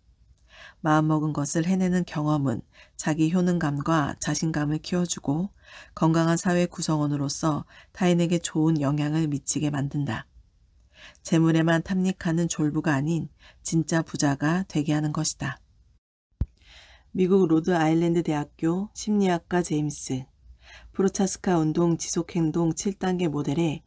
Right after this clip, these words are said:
개인적 경험을 접목하여 진짜 부자가 되는 칠 단계 운동 비법을 제시하고자 한다. 만일 당신이 운동을 습관으로 만들고자 수없이 시도했지만 끝내 이루지 못했다면, 그리고 여전히 시도하고 싶지만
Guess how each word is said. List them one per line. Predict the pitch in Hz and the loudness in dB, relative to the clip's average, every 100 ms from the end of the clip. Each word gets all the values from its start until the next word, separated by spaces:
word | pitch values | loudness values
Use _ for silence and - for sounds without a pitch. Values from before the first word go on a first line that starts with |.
| - - _ | -20 -20 _
개인적 | - 165 165 - 175 - | 2 4 4 2 -2 -2
경험을 | 156 151 156 160 | -2 0 0 0
접목하여 | - 147 151 - 151 139 170 220 - - - | -2 -4 -4 -4 -2 -2 -2 -6 -14 -18 -6
진짜 | 170 156 175 | -2 2 2
부자가 | 165 151 156 160 | 2 0 0 0
되는 | 151 160 170 147 | 2 2 0 0
칠 | 208 190 | -4 -2
단계 | 185 175 185 | -2 -2 -2
운동 | 175 156 156 170 160 | 0 0 0 0 0
비법을 | 147 - 139 147 170 185 | -2 -2 -4 0 0 0
제시하고자 | - 147 - 156 143 139 147 | -2 -2 0 -2 -2 -2 -2
한다. | 160 131 139 - _ _ _ _ _ _ - - - _ | -2 -4 -8 -14 _ _ _ _ _ _ -20 -20 -20 _
만일 | 160 165 160 | 4 4 4
당신이 | 151 151 - 165 | 0 -2 -2 0
운동을 | 151 160 165 170 | 0 2 2 2
습관으로 | - - 180 175 170 165 | -2 -4 0 2 2 2
만들고자 | 139 147 151 151 147 151 139 | 0 0 0 -2 0 0 0
수없이 | - 196 190 - 208 | -2 -4 -4 -8 -8
시도했지만 | 202 202 185 - - 143 131 135 _ - - _ | -6 0 0 0 -2 0 0 -2 _ -20 -20 _
끝내 | 180 180 165 | 2 4 4
이루지 | 147 156 - | 2 -2 -4
못했다면, | 160 151 170 - 135 147 160 135 - _ _ - - - | -4 -6 -6 -4 -2 2 2 0 -8 _ _ -20 -12 2
그리고 | 160 165 156 | 4 6 4
여전히 | 147 165 165 165 | 4 2 2 0
시도하고 | - 190 175 175 | -2 -2 -2 -2
싶지만 | - - 143 143 170 | -6 -8 -4 -2 -4